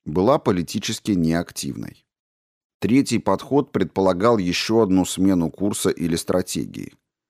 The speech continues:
Многие евангелики стремились снизить накал конфликта и войти в новую изменчивую культуру на своих условиях.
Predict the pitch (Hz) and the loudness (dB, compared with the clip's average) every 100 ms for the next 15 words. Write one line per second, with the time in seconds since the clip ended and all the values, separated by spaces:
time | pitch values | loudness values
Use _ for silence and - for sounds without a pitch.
0 | _ _ _ - 92 127 160 135 131 113 | _ _ _ -2 4 4 4 4 4 4
1 | 110 117 107 139 139 - 71 - 82 92 | 4 2 2 2 2 -2 -6 -10 -4 0
2 | 113 123 113 - 110 131 113 113 98 98 | 2 2 0 0 2 2 2 -2 0 0
3 | - 107 98 90 87 - 127 127 - 117 | 2 2 2 -2 -4 0 0 0 0 2
4 | 95 90 90 - 120 101 90 104 107 107 | 2 2 0 0 0 2 4 4 4 2
5 | 104 92 82 87 92 85 - 80 80 - | 2 0 0 2 2 2 -2 -2 -2 -4
6 | 80 - 110 113 95 80 78 73 73 85 | -8 -2 0 2 0 -2 -2 -4 -4 -6
7 | - 82 65 50 - - | -6 -4 -4 -8 -12 -20